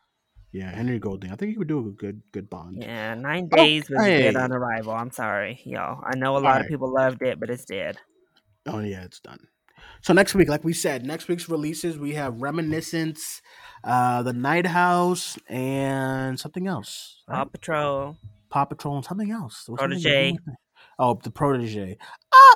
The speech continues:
Speaker 1: okay, so let's do some numbers here for next week. Reminiscence, eight million. I'm sorry, it's gonna die.
Speaker 2: Dead.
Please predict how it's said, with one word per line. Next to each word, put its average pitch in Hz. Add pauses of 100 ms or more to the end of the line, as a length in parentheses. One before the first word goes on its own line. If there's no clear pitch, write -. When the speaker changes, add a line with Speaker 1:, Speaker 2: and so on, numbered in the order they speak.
(100)
Speaker 1:
okay, 170
so 196
let's 226
do 233
some 170
numbers 135
here 139
for 131
next 123
week. 131
Reminiscence, 175 (220)
eight 147
million. 113
I'm 101
sorry, 101
it's -
gonna 113
die. 131
Speaker 2:
Dead. 110